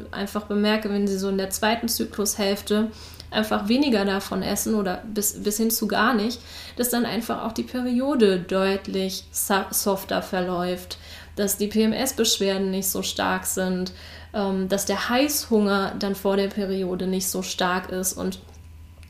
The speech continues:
da habe ich oft auch einfach den, den Eindruck, dass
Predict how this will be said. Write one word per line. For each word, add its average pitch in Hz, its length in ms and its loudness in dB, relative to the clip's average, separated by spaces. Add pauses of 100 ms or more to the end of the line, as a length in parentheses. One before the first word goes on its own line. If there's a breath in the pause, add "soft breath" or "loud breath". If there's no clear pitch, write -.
(120)
da 240 80 0
habe 220 160 2
ich 233 120 -2
oft 240 240 4
auch 220 120 2
einfach 220 400 2
den, 208 240 2
den 196 160 0
Eindruck, 233 600 2 (480 loud breath)
dass 208 280 2